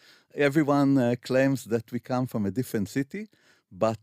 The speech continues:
um, the originally is really somewhere between Afghanistan and Tajikistan.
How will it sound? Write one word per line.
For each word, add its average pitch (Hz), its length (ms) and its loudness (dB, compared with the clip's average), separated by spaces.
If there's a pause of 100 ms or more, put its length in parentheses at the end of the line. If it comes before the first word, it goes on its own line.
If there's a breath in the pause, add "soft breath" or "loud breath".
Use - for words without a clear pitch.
um, 110 520 2
the 113 120 0
originally 175 840 2
is 110 220 -2
really 143 380 0
somewhere 156 600 0
between 143 800 -2
Afghanistan 175 960 -2 (260 soft breath)
and 117 300 0
Tajikistan. 180 960 -2